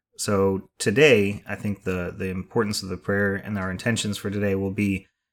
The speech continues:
for families everywhere, that they may continue to thrive and more people will continue to act in faith and respect the importance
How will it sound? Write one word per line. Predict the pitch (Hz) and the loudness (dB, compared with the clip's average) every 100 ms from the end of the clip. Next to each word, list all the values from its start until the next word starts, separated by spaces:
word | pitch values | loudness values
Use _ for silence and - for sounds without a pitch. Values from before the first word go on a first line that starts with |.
| _ | _
for | - 107 110 107 104 | -2 4 6 6 2
families | - 135 139 147 120 | 0 -2 0 2 2
everywhere, | 107 98 98 95 95 - | 2 0 0 -2 -2 -6
that | 95 | -4
they | 107 | -2
may | 104 | -2
continue | 98 98 - 127 117 | -4 -4 0 0 2
to | 107 | 2
thrive | - 117 107 123 151 160 _ _ _ _ _ _ | 0 0 2 0 -2 -8 _ _ _ _ _ _
and | 113 107 107 104 101 - _ _ | 0 2 4 2 -2 -6 _ _
more | 113 120 160 | 0 6 6
people | 165 110 104 101 | 6 0 2 2
will | 98 98 | 2 -2
continue | 104 95 110 | -4 0 0
to | 98 - | 0 -2
act | 107 113 | -4 -2
in | 117 | -2
faith | 101 107 101 98 - | 0 0 0 -4 -8
and | 104 | -8
respect | 90 - - 107 - | -4 -4 -2 -2 -2
the | 104 | -4
importance | 95 107 98 92 87 | -2 -4 -4 -4 -8